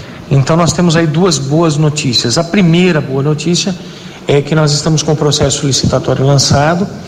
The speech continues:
pra que a gente possa efetivar uma reforma de toda a E T E Carioba. Essa E T E, ela ficou abandonada, ela foi praticamente esquecida e nós precisamos devolver essa E T E à operação.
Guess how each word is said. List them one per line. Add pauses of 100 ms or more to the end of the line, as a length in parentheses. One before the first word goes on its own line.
(380)
pra
que
a
gente
possa
efetivar
uma
reforma (380)
de
toda
a
E
T
E
Carioba.
Essa
E
T
E,
ela
ficou
abandonada,
ela
foi (380)
praticamente
esquecida (720)
e
nós
precisamos
devolver
essa
E
T
E (360)
à
operação.